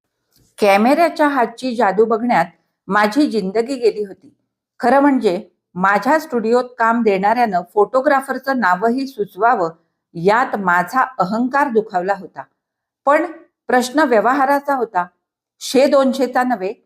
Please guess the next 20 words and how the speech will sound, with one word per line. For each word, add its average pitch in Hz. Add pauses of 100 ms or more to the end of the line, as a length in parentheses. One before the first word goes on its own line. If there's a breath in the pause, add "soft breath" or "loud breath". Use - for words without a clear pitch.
(300)
तर 262 (120)
कित्येक -
हजारांचा 247
होता. 196 (720)
आणीबाणीमुळे 277
तो 240
पेपर 247
तेव्हा 240
बंद 190 (120)
झाला 185
होता. 180 (380)
इकडून 285
तिकडून 254
ओळखी 226
काढून 214 (300)
मी 254
या 269
महाशयांची 220
गाठ 185
घेतली. 240